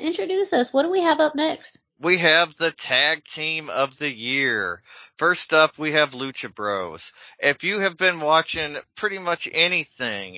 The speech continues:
Speaker 2: in American or Mexican Lucha Libre, you've seen the Lucha Bros this year. They were champions in both, uh,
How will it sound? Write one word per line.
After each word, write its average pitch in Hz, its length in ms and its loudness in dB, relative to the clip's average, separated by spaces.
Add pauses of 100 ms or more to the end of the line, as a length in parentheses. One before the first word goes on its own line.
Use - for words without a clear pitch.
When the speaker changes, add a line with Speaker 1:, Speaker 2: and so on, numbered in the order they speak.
Speaker 2:
in 127 220 -2
American 139 1040 -2
or 131 240 0
Mexican 139 760 -4
Lucha 131 300 -12
Libre, 127 420 0
you've 123 220 -6
seen 147 400 0
the 92 220 -2
Lucha 107 360 -10
Bros 85 440 -6
this 90 260 -8
year. 85 260 -4 (300)
They 131 140 4
were 123 120 -2
champions 147 760 -2
in 131 160 -8
both, 131 540 0 (340)
uh, 117 220 6